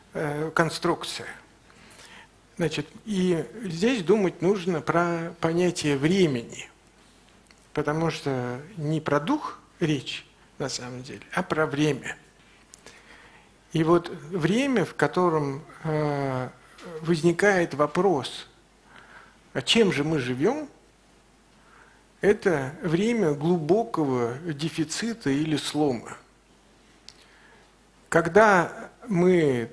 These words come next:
развиваемся, когда у нас что-то, как бы, позитивная динамика и так далее,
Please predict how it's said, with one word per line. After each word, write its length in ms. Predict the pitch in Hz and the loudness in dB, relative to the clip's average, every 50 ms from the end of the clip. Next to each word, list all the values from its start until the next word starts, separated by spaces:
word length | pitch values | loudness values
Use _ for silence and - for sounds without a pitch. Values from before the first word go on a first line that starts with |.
| - - | -10 -8
развиваемся, 1400 | - 135 156 151 170 180 180 160 156 151 160 160 160 160 156 151 147 - - - 156 156 156 156 156 151 147 - | -2 -2 0 2 2 2 4 4 6 6 6 6 4 2 0 -2 -6 -6 -6 -4 -4 -2 -2 -2 -2 -4 -4 -2
когда 640 | - 135 131 139 139 135 143 156 170 170 160 160 156 160 | -4 -6 -6 -6 -2 0 0 2 2 2 2 2 0 0
у 80 | 165 | -2
нас 280 | 160 156 147 156 156 156 - - - - - - | -2 -2 -2 -2 -2 -4 -8 -16 -18 -20 -20 -20
что-то, 600 | 156 - - - 156 156 156 - 165 156 156 147 147 | -20 -16 -2 0 0 0 0 -2 -2 -2 -2 -2 -4
как 220 | - 143 139 135 | -4 -6 -6 -6
бы, 420 | 139 143 147 143 139 139 131 131 135 - - | -6 -6 -6 -4 -4 -4 -6 -8 -12 -4 -2
позитивная 640 | 175 151 147 156 151 - 190 190 170 170 165 165 160 | -2 -2 -2 -6 -8 -6 -4 -2 -2 0 0 0 2
динамика 720 | 147 151 147 135 131 139 151 151 156 156 151 151 - 139 | 2 2 2 4 2 2 2 2 0 -2 -4 -4 -4 -4
и 140 | 143 147 139 | -2 -2 -4
так 260 | 139 - 143 143 151 | 0 -2 -2 -2 -2
далее, 420 | 165 185 202 190 160 - 139 143 | -4 -4 -4 -4 -4 -6 -8 -10